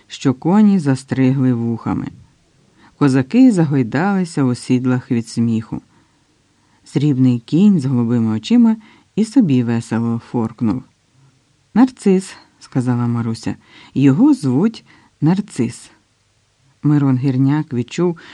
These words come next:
що в нього злегка паморочиться голова. Він почув, як шумує вітер у соснах. Вереси лежали впритул до лісу, і височезні сосни підступали майже до церкви.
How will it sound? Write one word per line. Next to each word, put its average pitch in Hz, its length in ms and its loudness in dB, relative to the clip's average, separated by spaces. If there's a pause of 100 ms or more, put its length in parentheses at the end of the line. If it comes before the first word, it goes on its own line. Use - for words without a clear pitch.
(120)
що - 240 -4
в 135 40 2
нього 151 260 2
злегка 147 520 -4
паморочиться 147 840 -4
голова. 139 540 -4 (600)
Він 160 160 4
почув, 208 360 0
як 180 180 0
шумує 147 480 2
вітер 156 360 -2
у 151 60 -4
соснах. 139 640 -4 (840)
Вереси 143 640 0 (280)
лежали 131 640 0
впритул 131 520 -2
до 143 180 0
лісу, 165 480 -2 (560)
і 165 60 0
височезні 220 680 2
сосни 208 600 -2
підступали 170 640 -2
майже 147 400 0
до 131 140 -4
церкви. 107 580 -8